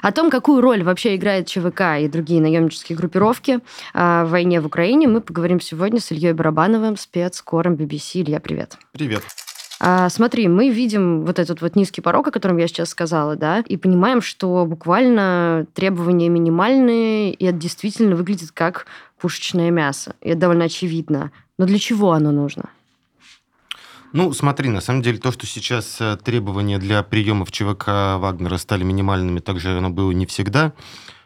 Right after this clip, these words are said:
Speaker 2: Еще там, э, осенью прошлого года правила отбора <clears throat> в ряды наемников были довольно суровыми. Туда не брали, там, никаких граждан Украины, не брали почти никаких иностранцев, э,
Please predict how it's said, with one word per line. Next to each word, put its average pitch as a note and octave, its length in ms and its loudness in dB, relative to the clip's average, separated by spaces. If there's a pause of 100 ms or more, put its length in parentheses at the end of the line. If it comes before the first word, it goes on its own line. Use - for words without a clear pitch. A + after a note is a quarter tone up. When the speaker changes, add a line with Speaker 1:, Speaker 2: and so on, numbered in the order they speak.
Speaker 2:
Еще G2 680 -2
там, F2+ 300 -2
э, E2+ 480 -4
осенью F#2+ 400 -4
прошлого G2 480 -4
года A#2 380 0 (360)
правила G2+ 400 2
отбора F#2+ 600 -2 (120)
<clears throat> - 120 -20
в G#2 640 2
ряды G#2 220 0
наемников G#2 520 0
были G2 220 -2
довольно G2 580 0 (180)
суровыми. E2 600 0 (400)
Туда G#2 180 -6
не G2+ 100 -2
брали, F#2+ 560 -2
там, F2 120 -12
никаких F#2 500 -6
граждан F2+ 540 -4
Украины, A#2 460 2
не G2 120 0
брали F2+ 240 0
почти F#2 320 -8
никаких F#2 380 -10
иностранцев, G#2+ 840 -4
э, G2 260 -6